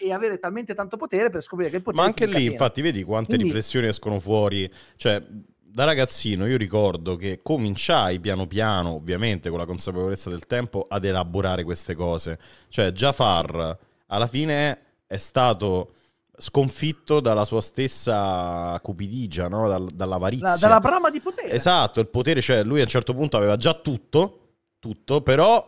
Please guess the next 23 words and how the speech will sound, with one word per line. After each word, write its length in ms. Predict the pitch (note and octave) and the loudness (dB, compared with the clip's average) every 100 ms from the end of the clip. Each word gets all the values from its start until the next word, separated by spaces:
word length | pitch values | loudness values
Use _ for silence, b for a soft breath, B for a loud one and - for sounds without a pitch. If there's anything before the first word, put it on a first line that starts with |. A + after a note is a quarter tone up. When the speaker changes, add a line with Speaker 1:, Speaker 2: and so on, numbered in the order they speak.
| - _ _ | -8 _ _
Speaker 2:
il 180 | A#2 A#2+ | -8 -4
genio, 720 | A#2 D3 D3 D3 F3 F#3+ - _ _ _ | 2 4 6 4 4 2 0 _ _ _
eh, 440 | - F2+ F2+ F2 F#2 | -2 0 0 -2 0
e 60 | |
Aladdin, 540 | A2 A2+ G2+ G2+ G#2 G#2 | 2 4 4 2 0 0
anzi 360 | G#2+ A2+ G2 | -2 -4 0
Aladdin, 500 | G#2+ G2 F2 F2 E2 E2 B B - | 2 2 0 -2 -6 -8 B B 0
con, 360 | A#2+ A#2+ A2 | 4 4 4
eh, 360 | G2+ F#2 F#2 F#2 | 2 2 0 -2
un 140 | F#2 | -2
escamotage 560 | F#2+ - G#2 G2+ A2+ G#2 | -2 -2 0 2 2 2
interessante, 1000 | G#2 G2 G2+ - G#2 F2 E2+ G#2 C3 - | 0 0 0 0 0 0 -4 -4 -4 -4
eh, 840 | F2+ E2 D#2+ D#2 D#2 D2+ C#2 A#1 G#1+ | -4 -2 -4 -6 -6 -8 -10 -12 -14
Speaker 1:
Sì. 840 | G1+ G1+ - _ - - _ - | -16 -16 -20 _ -20 -20 _ -8
Speaker 2:
cioè, 200 | - - | -8 -6
praticamente, 640 | - G#2 B2+ C#3 - A2+ A2 | -2 2 4 2 4 2 2
eh, 160 | A2 - | -2 0
lo 180 | A2+ B2 | 2 4
mette 220 | D3 C3+ | 4 4
davanti 500 | B2+ C3+ D#3 D#3+ C3+ | 4 6 4 4 4
alla 100 | A#2 | 4
sua 160 | C3+ B2+ | 4 2
insicurezza 1000 | A#2 - A2 C3 C#3+ C#3 - C3+ D#3+ | 2 -2 0 4 4 2 2 2 2